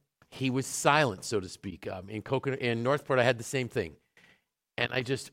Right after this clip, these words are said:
fine, I, you, you folks know that I'm fine with simply praying and opening the Word. Um, but during Bible class, the Lord reminded me of Psalm one thirty-nine. And I think we should, we should read that together and meditate on it.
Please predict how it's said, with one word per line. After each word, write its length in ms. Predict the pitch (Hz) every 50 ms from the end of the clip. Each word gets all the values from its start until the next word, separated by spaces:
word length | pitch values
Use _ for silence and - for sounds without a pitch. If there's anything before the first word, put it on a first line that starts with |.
| - -
fine, 420 | 117 107 113 123 143 143 139 135 -
I, 160 | - 107 110
you, 320 | 113 - 120 120 127 135 131
you 240 | 120 123 139 - - _ -
folks 300 | 127 117 - - - 110
know 180 | 107 107 107
that 120 | 104 104 101
I'm 120 | 101 101
fine 360 | 92 - - 101 98 101 104 98
with 80 | 95
simply 320 | - - 110 98 - 101 -
praying 340 | - - 110 101 104 101
and 80 | 95 98
opening 320 | 98 95 - 101 90 92
the 80 | 90 85
Word. 280 | 85 87 85 87 92 - _ _ _ - _ _ _ -
Um, 240 | - 107 110 110 107 -
but 120 | - 143 -
during 220 | 156 175 190 170
Bible 320 | 123 147 151 208 208 180 135
class, 720 | - - 104 95 90 90 104 - - - - - - _ _ _ _ _ _ _ _ _ _ _ _ _ _ _ - _ _ _ _ _ -
the 80 | 135
Lord 240 | 135 135 143 156 139
reminded 500 | 147 139 127 127 127 139 143 139 139 113
me 140 | 127 127 123
of 100 | 113 -
Psalm 260 | - - 123 117 117
one 180 | 113 110 113 -
thirty-nine. 500 | - 110 101 107 98 92 76 78 85 - _ _ _ _ _ _ _ _ _ _ _ _ _ _ _ _ _ _ _ _ _ _ _ _ _ - _ - _ _ _ _ _ _ _
And 80 | - 117
I 60 | 110
think 160 | - 131 117
we 80 | 117 117
should, 240 | - - 120 107 87 -
we 120 | - 113 104
should 200 | - - 107 90 - -
read 220 | 101 117 135 127
that 200 | 123 139 127 -
together 380 | - 120 104 120 120 120 123 123
and 200 | 110 107 104 104
meditate 440 | 104 107 113 107 - 107 101 90 90
on 220 | 82 85 85 85
it. 140 | 87 -